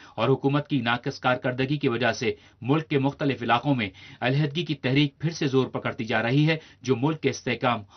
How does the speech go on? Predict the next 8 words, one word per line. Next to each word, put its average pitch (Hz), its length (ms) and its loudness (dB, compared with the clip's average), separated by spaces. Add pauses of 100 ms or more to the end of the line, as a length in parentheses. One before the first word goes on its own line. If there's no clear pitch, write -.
(120)
اور 117 160 0
عرضی 127 260 0
سالمیت 127 500 -2
کے 127 100 -2
لیے 113 140 -2
سنگین 117 480 -6
خطرہ 101 400 -4
ہے۔ 98 100 -6